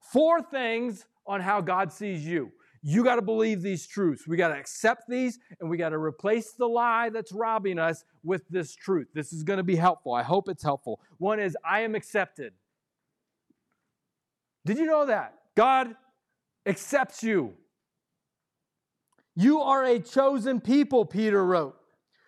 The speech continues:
"You are royal priest, a holy nation, God's only possession." God chose you.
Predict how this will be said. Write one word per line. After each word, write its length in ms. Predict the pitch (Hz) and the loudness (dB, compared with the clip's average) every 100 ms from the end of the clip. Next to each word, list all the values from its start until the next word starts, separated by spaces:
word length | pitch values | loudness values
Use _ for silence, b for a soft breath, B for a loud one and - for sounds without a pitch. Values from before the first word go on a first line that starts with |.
| _ | _
"You 260 | 175 247 254 | 2 4 6
are 140 | 226 | 4
royal 460 | 202 240 294 302 277 | 4 4 4 2 -2
priest, 580 | - 277 277 185 - - | -2 -2 0 -2 -6 -2
a 120 | 196 | -2
holy 480 | 160 - 269 277 269 | 0 0 2 2 0
nation, 600 | 262 269 196 226 190 131 _ _ _ 147 | 2 0 0 -4 -4 -6 _ _ _ 2
God's 600 | 226 285 285 277 202 - _ - | 4 6 4 2 -2 -12 _ -2
only 640 | 247 277 269 277 269 247 _ _ _ | 2 2 2 0 0 -2 _ _ _
possession." 840 | 240 214 277 262 - 269 202 123 - _ _ _ _ 165 | 2 4 4 4 2 0 0 -6 -14 _ _ _ _ 2
God 360 | 294 320 311 | 4 4 0
chose 580 | - 277 330 311 311 202 | 0 4 6 6 2 0
you. 560 | 302 349 311 208 107 | 2 4 4 2 0